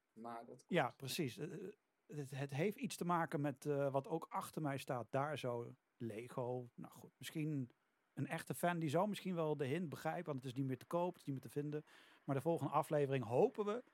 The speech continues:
Speaker 2: dat we er op zijn minst allebei eentje hebben. Dan kunnen we hem laten zien en dan geven we er ook eentje weg. Groot cadeau, een, een grote giveaway wordt dat. Denk een doos van sowieso. <laughs>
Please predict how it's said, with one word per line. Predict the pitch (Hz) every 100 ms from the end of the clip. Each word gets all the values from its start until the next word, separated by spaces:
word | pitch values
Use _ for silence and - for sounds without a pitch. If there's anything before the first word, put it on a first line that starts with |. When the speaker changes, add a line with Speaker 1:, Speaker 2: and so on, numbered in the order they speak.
| - _ -
Speaker 2:
dat | 139 160
we | 165
er | 156 156
op | 151
zijn | - 151
minst | 143 -
allebei | 151 139 135
eentje | 139 135 127
hebben. | 113 165 214
Dan | 135
kunnen | 147 131
we |
hem | 123
laten | - 113
zien | 120 135
en | 120
dan | 113 107 107
geven | - - 208 165
we | 165
er | 147
ook | 139
eentje | 135 131 117
weg. | 101 - - -
Groot | - 220 202
cadeau, | 160 135 - -
een, | 170 233
een | 202
grote | - 226 202
giveaway | 156 147 143 107
wordt | 110 107
dat. | 131
Denk | 165 160 - -
een | 143
doos | 135 160 175
van | 147
sowieso. | 147 160 135 143 170 196 - - - - _ _
<laughs> | 135